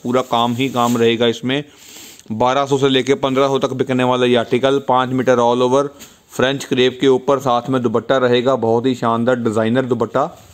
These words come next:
girlish दुपट्टा इसमें आपको मिलने वाला है, Pure चिनॉन का दुपट्टा, साथ में बहुत ही शानदार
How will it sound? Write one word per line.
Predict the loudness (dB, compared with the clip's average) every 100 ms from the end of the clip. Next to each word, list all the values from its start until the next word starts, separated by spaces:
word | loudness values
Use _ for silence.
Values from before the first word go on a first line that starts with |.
| -20 -20 _ -6
girlish | -2 0 -2 -4
दुपट्टा | -2 0 0
इसमें | -2 0 -2
आपको | 0 -2
मिलने | 0 0 2
वाला | 2 2
है, | 0 0
Pure | 4 4
चिनॉन | 2 0 0 0
का | 0
दुपट्टा, | 0 0 0 0 0 -6
साथ | -4 -2 -2
में | -2 0
बहुत | 0 0
ही | -2
शानदार | -2 -2 0 0 -2